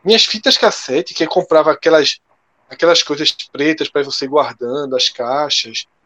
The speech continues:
aquelas caixas bonitinhas, né, que, que você abria, né, o porta C D, porra, assim, era uma coisa que eu tinha um cuidado, as estantes, né,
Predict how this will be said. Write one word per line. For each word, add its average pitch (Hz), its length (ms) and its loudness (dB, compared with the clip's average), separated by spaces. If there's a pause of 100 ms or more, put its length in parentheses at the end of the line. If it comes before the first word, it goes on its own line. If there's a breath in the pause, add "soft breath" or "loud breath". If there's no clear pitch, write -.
(140)
aquelas 147 240 0
caixas 135 300 0
bonitinhas, 139 800 -8
né, 135 100 -6
que, - 120 -20 (180)
que 131 100 -16
você 131 260 -2
abria, 123 640 -2 (720)
né, 143 60 0
o 143 60 0
porta - 380 0
C 160 220 0
D, 127 600 -2 (100)
porra, 202 300 -6 (360)
assim, 220 320 -10
era 220 120 -2
uma 262 80 0
coisa 220 160 -4
que 220 80 -8
eu 208 40 -8
tinha 214 120 -6
um - 40 -10
cuidado, 165 460 4
as 160 140 0
estantes, 147 680 -2
né, 139 180 -2